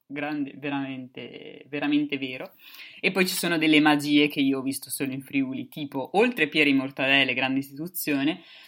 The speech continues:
c'era anche quest'altro posto che ora mi dicono ha cambiato gestione, il che mi terrorizza,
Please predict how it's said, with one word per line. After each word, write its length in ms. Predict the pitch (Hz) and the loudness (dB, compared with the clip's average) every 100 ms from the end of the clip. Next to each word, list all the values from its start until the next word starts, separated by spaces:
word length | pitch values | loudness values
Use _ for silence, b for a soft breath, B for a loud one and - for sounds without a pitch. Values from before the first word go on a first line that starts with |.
| - | 4
c'era 280 | 277 190 | 6 10
anche 280 | 202 180 175 | 8 6 -2
quest'altro 420 | 175 180 208 196 | -4 2 2 2
posto 320 | 185 185 - 147 | -4 -4 -4 -4
che 160 | 180 | 2
ora 320 | 196 196 - _ _ _ | 4 4 2 _ _ _
mi 180 | 170 170 | -4 -4
dicono 320 | 175 196 170 147 | -4 -4 0 2
ha 60 | |
cambiato 340 | 147 156 - 180 | 2 0 0 -4
gestione, 480 | 147 147 - 175 156 | -6 -8 -4 0 2
il 140 | 139 | 2
che 160 | 139 156 | 2 2
mi 140 | 147 | 2
terrorizza, 840 | 147 147 139 139 123 123 - 165 | 2 0 0 -2 -4 -6 -4 -4